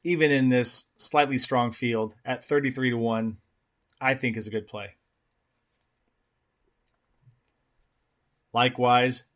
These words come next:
Demetrios Papadopoulos, another young Australian professional that has shown sparks of real talent. He finished second last week at the Emirates Australian Open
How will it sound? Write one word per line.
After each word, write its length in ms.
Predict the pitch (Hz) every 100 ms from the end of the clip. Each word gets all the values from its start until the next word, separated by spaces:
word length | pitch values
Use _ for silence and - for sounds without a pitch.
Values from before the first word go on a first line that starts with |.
| _
Demetrios 560 | 110 117 123 131 123 -
Papadopoulos, 920 | 123 117 120 139 147 147 - - - _ _ _ _
another 540 | 120 120 127 131 131 127
young 420 | 117 120 123 127
Australian 540 | 110 110 - 123 123
professional 680 | 117 113 131 127 135 135 131 _ _ _ -
that 140 | 120
has 220 | 117 113
shown 440 | - 123 117 113 -
sparks 640 | - - 131 127 131 -
of 220 | 123 107 - _
real 400 | - 110 117 131
talent. 540 | 127 135 131 143 143 - _ _ _ _ _ _ _ _ _ -
He 140 | 135
finished 480 | 131 131 127 - -
second 480 | - 147 151 123 110
last 400 | 120 143 147 117
week 260 | 113 113
at 100 | 123
the 140 | 120 117
Emirates 320 | 113 110 -
Australian 480 | 110 - 113 110 107
Open 380 | 107 117 127